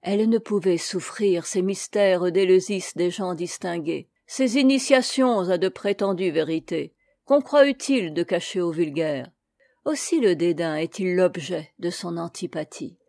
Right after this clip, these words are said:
Elle y voyait le signe de quelque infériorité cachée. « Je ne dédaignerai pas, » disait-elle, « l'opinion du dernier de mes domestiques, si la moindre de mes impressions à moi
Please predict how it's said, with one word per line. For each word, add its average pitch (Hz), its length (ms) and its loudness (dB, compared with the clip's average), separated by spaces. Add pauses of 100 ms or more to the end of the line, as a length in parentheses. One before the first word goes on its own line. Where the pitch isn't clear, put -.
(260)
Elle 254 160 2
y 320 60 8
voyait 311 340 4
le 233 120 6
signe 202 400 -4
de 170 120 -2
quelque 196 380 -2
infériorité 190 840 -2
cachée. « - 540 -8 (580)
Je 202 160 0
ne 247 200 6
dédaignerai 190 800 2
pas, » 151 380 -10 (120)
disait-elle, « 160 760 -8 (340)
l'opinion 254 760 2
du 202 180 -2
dernier 190 480 4
de 175 100 0
mes 165 160 -2
domestiques, 160 800 -8 (480)
si - 180 -2
la 269 160 4
moindre 247 540 4
de 170 100 -4
mes 160 220 -4
impressions 156 600 -6
à 143 120 -2
moi 160 320 -6